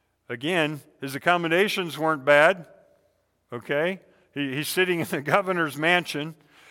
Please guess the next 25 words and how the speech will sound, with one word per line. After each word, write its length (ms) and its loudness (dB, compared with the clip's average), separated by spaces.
His 160 -4
friends 380 0
can 220 -4
bring 300 -2
him 400 -2
food 640 2
and 200 -4
meet 200 -2
his 240 -2
needs 340 -2
whenever 380 0
they 160 -2
need 300 -4
to, 380 -4
as, 300 -4
as 260 -8
mentioned 420 -4
in 100 -6
verse 260 -2
twenty-three. 760 -4
But 120 -2
yet 160 6
he's 220 -2
in 180 0
limbo. 560 4